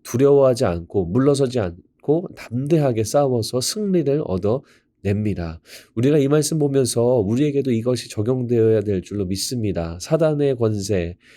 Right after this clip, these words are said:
또 이 마귀의 권세 앞에 우리가 두려워하는 경우가 있지만 두려워하지 말고 우리가 담대할 수 있는 이유가 있습니다. 이것이 뭐냐면 바로 우리와 함께하는 하나님의 능력이다라는 거예요. 그래서 승리는 우리들에게 주어져 있는,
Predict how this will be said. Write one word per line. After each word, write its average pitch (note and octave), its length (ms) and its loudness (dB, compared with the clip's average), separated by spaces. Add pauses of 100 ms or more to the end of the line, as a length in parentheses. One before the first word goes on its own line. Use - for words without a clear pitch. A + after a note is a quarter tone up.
(200)
또 A#2 180 2
이 A#2 100 2
마귀의 G#2+ 540 4
권세 A2 340 0
앞에 G#2+ 260 -2
우리가 A2 240 0
두려워하는 C#3+ 720 2
경우가 A2 340 0
있지만 A2 580 -2
두려워하지 F3 560 2
말고 B2 380 0
우리가 A2 260 -2
담대할 C#3+ 520 0
수 C3 220 -4
있는 A2+ 320 -2
이유가 C3 540 -2
있습니다. G#2 680 -4
이것이 E3 360 -2
뭐냐면 A#2+ 480 0 (380)
바로 G#2 240 -2
우리와 C#3 380 2
함께하는 C#3 600 -2
하나님의 B2+ 480 -2
능력이다라는 G#2 1120 -4
거예요. D#2+ 380 -10 (380)
그래서 D#3 300 2
승리는 F3+ 420 2
우리들에게 A2 640 0
주어져 E3 580 2
있는, A#2+ 540 -2